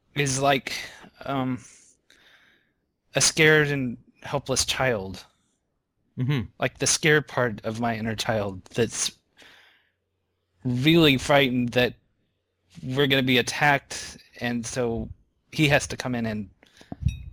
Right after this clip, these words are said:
Speaker 1: you know, um, get mad at me because, you know, I didn't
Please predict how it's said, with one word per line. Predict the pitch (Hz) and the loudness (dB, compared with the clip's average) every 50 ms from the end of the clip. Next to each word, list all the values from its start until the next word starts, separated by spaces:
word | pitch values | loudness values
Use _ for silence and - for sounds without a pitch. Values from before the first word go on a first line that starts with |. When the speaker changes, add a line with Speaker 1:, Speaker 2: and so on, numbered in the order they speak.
| - - - - - - - - - - - _ | -16 -16 -12 -10 -10 -10 -10 -12 -18 -20 -20 _
Speaker 1:
you | _ 127 120 | _ -4 -2
know, | 113 110 110 110 107 104 - - _ - | 0 0 -2 -2 -2 -4 -8 -12 _ -8
um, | 120 110 104 101 104 107 110 - _ _ _ - - - - - _ _ _ _ _ - _ - - _ - - _ _ - - - - _ _ _ _ _ _ _ _ _ _ _ _ _ _ _ _ | -6 -6 -6 -8 -10 -14 -16 -20 _ _ _ -16 -14 -14 -16 -20 _ _ _ _ _ -20 _ -20 -20 _ -20 -20 _ _ -20 -20 -20 -20 _ _ _ _ _ _ _ _ _ _ _ _ _ _ _ _
get | - 110 101 | 0 0 2
mad | 107 120 135 147 139 | 4 4 4 4 4
at | 120 87 | 2 0
me | 101 98 98 95 92 90 _ _ | -2 -8 -8 -10 -12 -14 _ _
because, | - 101 - - 117 101 92 - - - _ _ - - - _ _ _ - - _ _ _ _ _ _ - - - _ _ _ _ _ _ _ - | -12 -10 -8 -8 -10 -6 -6 -6 -6 -6 _ _ -20 -20 -20 _ _ _ -20 -20 _ _ _ _ _ _ -20 -20 -20 _ _ _ _ _ _ _ -8
you | |
know, | 113 110 | -2 0
I | 110 110 | 2 2
didn't | 104 110 107 104 107 104 - | 2 0 -4 -4 -4 -6 -6